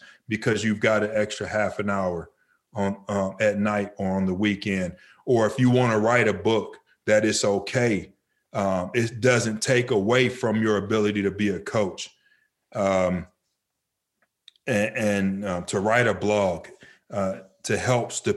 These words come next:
to be able to pass some information on. It doesn't take away, it only adds to your ability to, um, contribute and, and,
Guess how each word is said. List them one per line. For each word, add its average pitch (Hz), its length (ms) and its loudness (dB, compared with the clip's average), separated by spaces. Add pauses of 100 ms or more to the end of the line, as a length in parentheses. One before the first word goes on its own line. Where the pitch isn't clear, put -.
(160)
to 110 120 -2
be 120 140 0
able 113 160 2
to 104 60 0
pass 117 400 -2
some 107 180 -4
information 98 720 -2
on. 92 280 -4 (440)
It 98 180 -2
doesn't 120 360 2
take 117 300 0
away, 110 360 2
it 98 100 2
only 104 460 -2
adds 101 480 -2 (140)
to 113 380 0 (420)
your 104 260 2
ability 95 640 0
to, 90 520 -6 (100)
um, 85 500 -8
contribute 95 760 -4
and, 90 220 -8
and, 92 280 -6